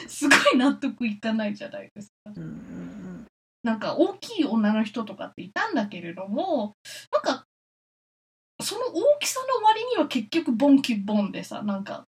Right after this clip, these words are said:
Speaker 1: うんうん。
Speaker 2: 結局割とス-、スマートってかさ、ん、なんかもっと太く強そうにできないの？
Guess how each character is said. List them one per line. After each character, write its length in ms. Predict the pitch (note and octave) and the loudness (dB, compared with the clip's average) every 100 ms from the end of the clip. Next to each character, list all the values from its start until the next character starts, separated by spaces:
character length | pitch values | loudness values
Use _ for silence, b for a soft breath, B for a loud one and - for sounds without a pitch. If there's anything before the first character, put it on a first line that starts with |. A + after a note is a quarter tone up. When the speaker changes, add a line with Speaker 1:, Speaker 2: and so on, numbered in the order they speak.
| _ | _
Speaker 1:
う 60 | G3 | -10
ん 20 | |
う 20 | |
ん。 20 | |
Speaker 2:
結 180 | F3 F3 - | -8 -8 -8
局 240 | G4+ C#4+ | -4 0
割 180 | C#4 E4 | 2 0
と 100 | F4 | -2
ス-、 880 | - - - - - - D4 C4+ A3+ | -6 -8 -10 -12 -10 -4 -2 -2 -2
ス 200 | - C4 | 0 2
マ 180 | C4+ A3 | 2 2
ー 60 | |
ト 100 | F3 | -4
っ 20 | - | -12
て 100 | - | -16
か 120 | - | -16
さ、 260 | - - - _ _ _ - | -16 -18 -20 _ _ _ -16
ん、 340 | A#3 B3+ A#3+ G#3+ | -12 -10 -10 0
な 140 | G4 | 0
ん 40 | A#4 | 2
か 80 | |
も 120 | B3 G#4+ | 2 2
っ 140 | - - | 0 -4
と 80 | |
太 400 | - - - D#4 D#4 | -6 -4 2 2 0
く 560 | - F#4 - F#4+ F4 C#4+ | -4 0 2 6 6 6
強 280 | - D4+ E4+ | 2 6 6
そ 180 | - E4 | 6 8
う 40 | |
に 160 | C#4 G#3+ | 8 8
で 120 | G#3+ | 0
き 160 | - | 2
な 140 | A3+ G3 | 0 0
い 80 | G#3 | -4
の？ 200 | B3 | -6